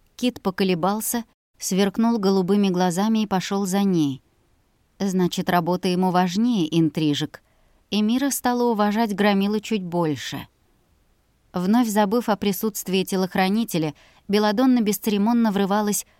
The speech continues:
в другие вип-кабинки. В одной целовалась парочка, в другой отдыхали важные шишки на вид бизнесмены. Ни следа Джека.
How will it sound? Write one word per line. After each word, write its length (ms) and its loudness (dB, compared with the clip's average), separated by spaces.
в 120 -6
другие 440 2
вип-кабинки. 880 0
В 100 -2
одной 320 2
целовалась 560 0
парочка, 560 -6
в 120 -6
другой 360 0
отдыхали 640 -2
важные 440 2
шишки 580 -8
на 180 -2
вид 160 -2
бизнесмены. 800 0
Ни 180 0
следа 460 -4
Джека. 540 -10